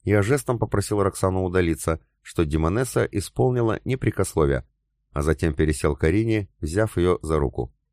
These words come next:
Правой же рукой я приподнял подбородок девушки,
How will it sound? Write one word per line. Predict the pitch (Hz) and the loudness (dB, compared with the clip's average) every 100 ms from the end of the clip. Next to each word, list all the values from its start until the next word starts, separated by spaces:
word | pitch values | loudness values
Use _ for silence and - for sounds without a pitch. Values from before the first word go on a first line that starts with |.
| _ _ _ _ - | _ _ _ _ 0
Правой | 104 104 98 | 4 6 6
же | 90 | 4
рукой | 95 - 120 117 98 _ | 0 2 2 2 0 _
я | 80 85 | -4 0
приподнял | 87 85 95 82 82 80 | 0 2 0 2 0 0
подбородок | - 82 82 80 76 | -2 0 0 2 -2
девушки, | 78 101 101 - 101 92 | 0 0 0 0 0 0